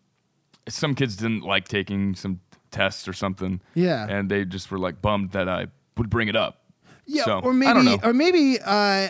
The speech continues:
Speaker 2: I, who knows? Maybe they really wanted you to help them study for the test, and you didn't know that. Maybe
Speaker 1: That
Speaker 2: they
Speaker 1: too.
Speaker 2: wrote you a letter,
Speaker 1: That
Speaker 2: and
Speaker 1: too.
Speaker 2: the letter just blew away in the wind.
Speaker 1: That too.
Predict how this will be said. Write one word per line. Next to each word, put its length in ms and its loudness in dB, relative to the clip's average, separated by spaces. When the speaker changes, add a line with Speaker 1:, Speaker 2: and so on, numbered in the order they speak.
Speaker 2:
I, 220 2
who 100 4
knows? 260 2
Maybe 420 4
they 260 4
really 260 4
wanted 400 2
you 120 4
to 100 2
help 260 0
them 260 0
study 380 0
for 100 -4
the 60 -2
test, 380 -2
and 100 2
you 80 2
didn't 480 0
know 220 2
that. 320 -8
Maybe 480 4
Speaker 1:
That 260 2
Speaker 2:
they 80 4
Speaker 1:
too. 100 6
Speaker 2:
wrote 220 2
you 100 4
a 60 4
letter, 320 0
Speaker 1:
That 140 4
Speaker 2:
and 100 -2
Speaker 1:
too. 300 -2
Speaker 2:
the 80 -4
letter 260 0
just 220 -6
blew 160 2
away 220 0
in 40 -2
the 60 -2
wind. 300 -4
Speaker 1:
That 240 -2
too. 160 -10